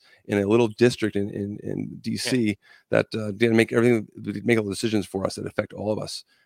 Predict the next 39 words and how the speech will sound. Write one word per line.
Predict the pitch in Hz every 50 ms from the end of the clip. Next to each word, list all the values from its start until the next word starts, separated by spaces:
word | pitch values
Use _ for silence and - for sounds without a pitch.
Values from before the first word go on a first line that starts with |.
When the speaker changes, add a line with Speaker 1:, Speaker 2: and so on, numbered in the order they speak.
| _ _
Speaker 1:
And | - 101 101
I | 104
guess | 101 107 104 107
we're | 107
seeing | - - 120 113
right | 107 107 104
now | 107 107 104
their | 98 104 101
decisions | 98 - - 120 110 104 104 101
are | 101 101 98
impacting | 101 101 98 - 98 107 - - 104 98
our, | 101 101 104 -
our | - 104 -
fuel | - 113 107 98
costs | - 95 98 92 - - - -
and | 104 101 98 - _ _ _ _ _
making | - - 110 101 104
our | 101 101
lives | 98 101 101 - 98 -
worse | 101 101 107 107 -
and | 101 104
more | 104 104 101
difficult. | 90 104 104 - - - 50 50 - _ _ _ _ _ _ _ _
So, | - - 101 98 98 104 - - _ - _ _ _ -
uh, | 117 120 123 - -
I, | - 110
I | - - 110
think | - 107 107 98 - - _ _ _ _ -
it's, | - 98 - - - _ _ _ _
if, | 113 107 -
you | 110 113 110 110
know, | 110
you're, | 113 110 110
you're | - 120 117
a | 117
free | - - - 131 123
person, | - - 120 117 113 - - 107 107 110 107
then | 104 101 101 104 - -
it, | - 98 90